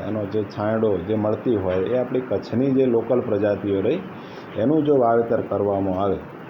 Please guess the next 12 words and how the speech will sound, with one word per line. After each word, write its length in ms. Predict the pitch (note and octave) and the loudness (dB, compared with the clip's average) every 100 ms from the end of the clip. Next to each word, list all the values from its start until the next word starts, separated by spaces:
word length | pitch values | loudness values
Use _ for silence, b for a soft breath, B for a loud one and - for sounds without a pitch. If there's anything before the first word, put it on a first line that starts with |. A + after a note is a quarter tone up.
| - - | -16 -2
તો 440 | C#3 C#3+ C#3+ C#3 - - - - - - - - - - - - - B2 | 4 6 6 4 0 -10 -16 -16 -14 -14 -14 -14 -14 -14 -14 -14 -8 0
અન્ય 280 | C3 C#3 | 2 4
જે 100 | C3 | 4
બહારની 720 | C3+ A#2 A2 A#2 B2+ C3+ C3 C3 - - - - - | 4 4 4 4 2 2 2 0 -6 -14 -16 -16 -4
જે 80 | A#2+ | -2
સ્પીસીસો 560 | - A#2 G#2 B2+ - A2 | -2 -4 -2 -2 0 0
હોય 200 | G#2+ G2 | 2 2
એના 340 | G2+ A#2 D3 | 2 0 0
કરતાં 280 | C3+ B2+ C3+ | 0 0 2
વધુ 220 | G2 G2+ | 2 -2
સુંદર 320 | F#2+ F#2+ F#2+ | -2 -2 -2
પરિણામો 640 | F#2 F#2+ F#2+ G2 G#2 D3+ | -2 -2 -2 -2 0 -2